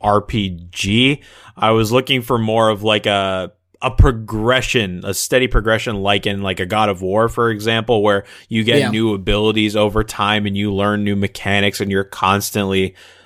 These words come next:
Speaker 1: learning and perfecting the game. Or in, uh, Ghost of Tsushima even was the same thing. You're constantly getting new skills and abilities and, like, um, making yourself better. But in this, it felt like you had everything from the beginning and what you had wasn't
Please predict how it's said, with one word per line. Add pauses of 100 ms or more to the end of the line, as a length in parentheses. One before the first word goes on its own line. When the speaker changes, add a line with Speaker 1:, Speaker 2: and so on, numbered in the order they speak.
(140)
Speaker 1:
learning
and
perfecting
the
game. (380)
Or
in,
uh,
Ghost
of
Tsushima
even
was
the
same
thing.
You're
constantly
getting
new
skills
and
abilities
and,
like, (680)
um,
making
yourself (100)
better.
But
in
this,
it
felt
like
you
had
everything
from
the
beginning
and
what
you
had
wasn't